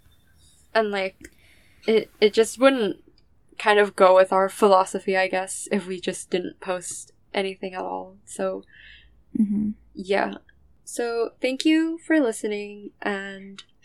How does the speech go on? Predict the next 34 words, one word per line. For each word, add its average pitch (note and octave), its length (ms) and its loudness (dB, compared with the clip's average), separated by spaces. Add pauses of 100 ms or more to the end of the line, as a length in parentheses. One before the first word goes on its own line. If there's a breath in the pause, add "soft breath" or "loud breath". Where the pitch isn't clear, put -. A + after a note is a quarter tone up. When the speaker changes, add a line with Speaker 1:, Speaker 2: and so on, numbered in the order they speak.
(220 soft breath)
Speaker 1:
once B3+ 180 -2
again, G#3 400 2
just - 440 -6
wanna A3 280 -2
reiterate, G3+ 680 -2
please A#3+ 220 -6
make B3+ 160 0
sure B3 220 0
you A3+ 240 -8
check - 320 -2
the B3+ 120 0
link G#3 440 -2
in G3 140 -6
the G3+ 80 -4
description F#3+ 640 -8
of F#3+ 160 -8
this - 180 -10
podcast. B3+ 720 -4 (480 loud breath)
Um, F#3+ 480 -12 (140)
please A#3 260 4
Speaker 2:
Mm-hmm. G#3+ 60 -4
Speaker 1:
do A#3+ 160 4
what A3 140 2
you G3 120 -2
can F#3 340 -8
to F#3+ 120 -10
take F#3+ 320 -8
action. F#3 640 -8
You G3+ 140 -6
know, F#3+ 140 -4
petitions C4+ 640 0
and A#3+ 160 -6
emails, F#3+ 480 -4
they, F#3 300 -4